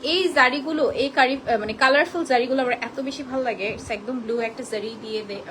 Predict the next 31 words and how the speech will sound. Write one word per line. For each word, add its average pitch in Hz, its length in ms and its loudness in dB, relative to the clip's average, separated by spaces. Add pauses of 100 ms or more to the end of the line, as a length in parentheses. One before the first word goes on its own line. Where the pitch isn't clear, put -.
মানে 185 120 -12 (180)
ব্লু 277 140 -10 (200)
জারি 220 200 -6 (100)
দিয়ে 202 240 -8
দিয়েছে। 196 340 -8 (920)
And 359 180 -4 (220)
পুরোটাই 302 580 -2 (120)
এরকম 262 260 -10 (180)
নাইস 254 280 -4 (160)
করে 233 240 -8 (200)
ডিজাইন 196 300 -10 (120)
করা, 165 260 -8
হ্যাঁ, 466 140 -8 (120)
সিলভার 262 480 -4 (180)
জারি 220 200 -8 (100)
সুতোর 285 300 -12 (120)
কাজ 220 140 -4 (140)
করা, 247 200 -2 (160)
পাইপিং 220 300 -6 (120)
করা 240 260 -6
আছে - 160 -14 (120)
খুবই 262 340 -14
সুন্দর 247 260 -12 (120)
করে, 262 140 -4 (460)
ম্যাজেন্টা 285 520 -6
কালার 302 220 -2 (100)
পাইপিং 240 300 -4 (120)
দেওয়া 247 200 -8 (100)
আছে, - 160 -10 (140)
অসম্ভব 302 480 -10 (120)
রকমের 247 360 -10